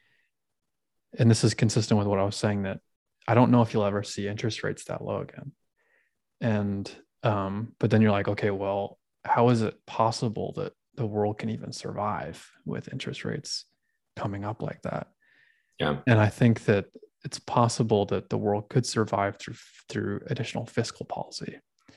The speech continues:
Speaker 1: meaning that the government's gonna have to stim-, stimulate the economy in a number of ways. And they could do things like student loan debt forgiveness, unsecured debt forgiveness. Um, but you see, I, okay, so I think that that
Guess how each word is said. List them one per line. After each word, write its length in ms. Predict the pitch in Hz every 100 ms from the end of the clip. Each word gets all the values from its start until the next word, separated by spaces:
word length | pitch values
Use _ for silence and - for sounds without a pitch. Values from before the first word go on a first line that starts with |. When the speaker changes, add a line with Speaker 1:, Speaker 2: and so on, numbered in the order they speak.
| _ _ _ _ -
Speaker 1:
meaning 240 | 110 101
that 180 | 101 98
the 80 | 107
government's 340 | 101 101 98
gonna 200 | - -
have 140 | 107 -
to 100 | 123
stim-, 320 | - 113 107
stimulate 420 | - - 113 104
the 80 | -
economy 540 | - - 120 - - -
in 80 | -
a 20 |
number 240 | - -
of 140 | - -
ways. 380 | - - - _ _ _ _ _ _ _ _
And 120 | - 113
they 80 |
could 120 | 110 113
do 120 | 113
things 420 | 117 110 110 104
like 320 | 104 101 - - -
student 340 | - - 107 104
loan 180 | 101
debt 180 | 98 107
forgiveness, 840 | - 107 110 107 104 - - - -
unsecured 520 | 107 107 - 104 101
debt 160 | - -
forgiveness. 800 | 110 110 - 120 - - - - _ -
Um, 360 | 147 139 139 - _ _ _ _ _ -
but 300 | 113 - - _ _ _ _ _ _ - -
you 80 | 127
see, 400 | - 131 123 - _ _ _ _ _ _ _
I, 100 | 131
okay, 260 | 127 135 110
so 120 | -
I 60 | 139
think 220 | 202 190
that 140 | 165
that 320 | 120 113 -